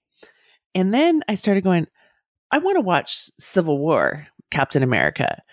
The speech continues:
right? I don't wanna have to watch whatever the next thing was." And so I, I was like, "Okay, go ahead and watch it." And so I was kind of watching it in order, but then I started to go, "Ooh," but my brain would, or my insides would say, "But Corinne, this is really what you wanna watch next." And I gave myself permission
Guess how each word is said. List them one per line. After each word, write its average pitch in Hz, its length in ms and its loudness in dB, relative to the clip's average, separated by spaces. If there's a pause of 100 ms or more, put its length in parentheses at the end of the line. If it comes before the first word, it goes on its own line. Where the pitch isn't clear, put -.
(180)
right? 156 300 0
I 226 80 0
don't 311 120 0
wanna 214 140 0
have 165 100 -12
to 165 80 -4
watch 135 240 0
whatever 135 240 2
the 131 100 0
next 123 240 -2
thing 120 140 0
was." 131 340 0
And 180 120 -6
so 226 120 2
I, 220 180 2
I - 40 -6
was 196 100 -4
like, 214 140 -2
"Okay, 269 240 0
go 269 140 -4
ahead 262 120 0
and 254 80 -2
watch 277 240 -4
it." - 120 -8 (460)
And 196 180 -4
so 196 420 0
I 180 120 0
was 175 180 0
kind 269 260 -2
of 285 80 -2
watching 269 320 0
it 220 80 2
in 190 180 0
order, 247 420 -2
but 196 140 -4
then 233 140 0
I 262 100 0
started 196 460 -2
to 165 400 0
go, 160 240 -10 (100)
"Ooh," 254 360 -2 (160)
but - 160 -2
my 151 160 2
brain 180 360 0
would, 147 140 0
or 135 120 0
my 135 220 -2
insides 151 440 0
would 143 120 -8
say, 143 140 2
"But - 180 -4
Corinne, 160 440 0
this 139 200 0
is 127 100 -8
really - 300 -6
what - 240 -4
you 123 60 0
wanna 123 180 0
watch - 340 -8
next." - 320 -20 (640)
And 175 120 0
I - 20 0
gave 156 220 0
myself 151 340 -2
permission 147 600 -2